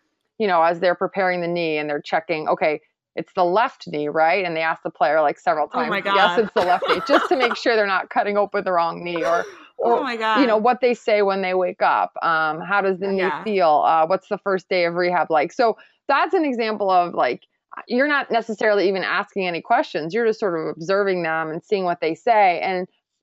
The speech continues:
Speaker 1: through that, you sort of understand what they're going through in that moment and, and what that, what that process is like. That's one example. I'm trying to think of a couple other ones, but that's the one that
Speaker 2: <laughs>
Speaker 1: kinda comes. I mean, the,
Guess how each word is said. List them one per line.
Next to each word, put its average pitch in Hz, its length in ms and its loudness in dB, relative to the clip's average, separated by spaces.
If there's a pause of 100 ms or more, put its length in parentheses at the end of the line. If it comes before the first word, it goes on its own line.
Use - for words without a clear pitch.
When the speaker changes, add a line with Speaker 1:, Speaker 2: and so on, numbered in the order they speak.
(300)
Speaker 1:
through 254 260 2
that, 208 500 2
you 202 200 0
sort 208 240 0
of 180 80 -2
understand 170 840 -4
what 175 280 0
they're 160 180 0
going 170 340 0
through 151 280 -2
in 156 60 -4
that 147 200 -4
moment 165 360 -2
and, 151 180 -6
and 165 160 -6
what 165 160 -2
that, 160 200 0 (220)
what 185 180 -2
that 160 180 0
process 165 480 -2
is 156 180 -6
like. 131 280 -2 (120)
That's 269 200 0
one 240 200 2
example. 180 440 2
I'm 190 260 2
trying 254 300 0
to - 20 -4
think 240 160 2
of 208 100 2
a 196 60 -4
couple 208 320 0
other 220 260 4
ones, 190 280 2
but 208 100 -2
that's 233 240 2
the 247 80 0
one 214 200 -2
that 180 180 0
Speaker 2:
<laughs> - 20 -12
Speaker 1:
kinda 190 220 -2
comes. 208 260 -4
I 240 60 0
mean, 294 180 2
the, 339 100 4